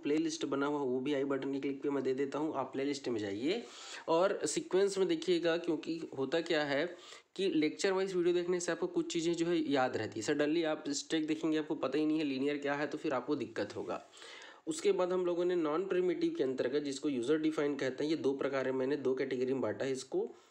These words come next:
एक लीनियर और एक होता है आपका नॉन लीनियर, <clears throat> ठीक है। जहाँ पे डेटा एक सीक्वेंस में एक क्रमबद्ध तरीके से रहता है, उसको हम लोग बोलते हैं लीनियर, मतलब लाइन से एक क्रमबद्ध तरीके से।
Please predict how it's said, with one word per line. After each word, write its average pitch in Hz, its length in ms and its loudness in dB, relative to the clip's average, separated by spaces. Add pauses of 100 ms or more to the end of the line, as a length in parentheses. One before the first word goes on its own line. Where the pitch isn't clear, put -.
(300)
एक 151 380 0
लीनियर 135 560 0
और 135 120 2
एक 131 120 -2
होता 127 180 -2
है 117 60 -2
आपका 170 200 0
नॉन 107 220 0
लीनियर, 90 360 -6 (580)
<clears throat> 156 300 -2
ठीक 151 200 0
है। 220 180 0 (460)
जहाँ 156 380 0
पे 214 160 2
डेटा 156 360 0 (160)
एक 156 300 -4
सीक्वेंस 170 580 0
में 165 140 2
एक 156 240 -4
क्रमबद्ध 156 500 0
तरीके 135 320 -2
से 139 120 -4
रहता 127 280 0
है, 147 60 2
उसको 131 200 -2
हम 139 60 0
लोग 131 100 0
बोलते 120 180 0
हैं 131 80 0
लीनियर, 139 280 2
मतलब 143 240 0
लाइन 143 340 2
से 131 220 -4
एक 156 260 0
क्रमबद्ध 110 460 0 (120)
तरीके 90 300 -8
से। - 240 -12